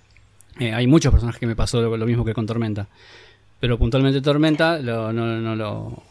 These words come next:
no lo escribieron bien. Y después en la película de Apocalipsis, que está la otra chica, eh, sí me gustó más la apariencia, como decían, ah, Vicky decía Gab-, eh, y Gaby. Pero sí, estaba muy mal escrito porque, a ver, Tormenta es una,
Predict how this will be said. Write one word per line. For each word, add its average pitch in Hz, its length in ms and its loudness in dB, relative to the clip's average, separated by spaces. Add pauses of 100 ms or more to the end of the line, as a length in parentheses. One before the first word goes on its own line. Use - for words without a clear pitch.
(180)
no 120 140 2
lo 120 60 4
escribieron 131 360 6
bien. 165 240 6 (160)
Y 139 80 -2
después 190 300 2
en 202 140 2
la 170 220 4
película 180 280 2
de 170 80 4
Apocalipsis, 170 480 2
que - 80 -4
está 156 120 0
la 151 120 4
otra 151 180 2
chica, 196 400 0 (400)
eh, 135 480 0
sí 180 120 2
me 196 80 6
gustó 185 200 6
más 196 140 4
la 175 60 4
apariencia, 156 520 4
como 131 180 0
decían, 139 260 2
ah, 120 360 0
Vicky 131 260 0
decía 117 240 -2
Gab-, 135 220 -2
eh, 123 300 -4
y 123 40 -6
Gaby. 151 340 -2 (300)
Pero 123 200 4
sí, 147 120 4
estaba 160 240 4
muy 165 140 6
mal 170 100 6
escrito 180 300 4
porque, 131 540 0 (340)
a 123 100 0
ver, 123 200 0
Tormenta 190 600 4
es 156 240 4
una, 143 420 4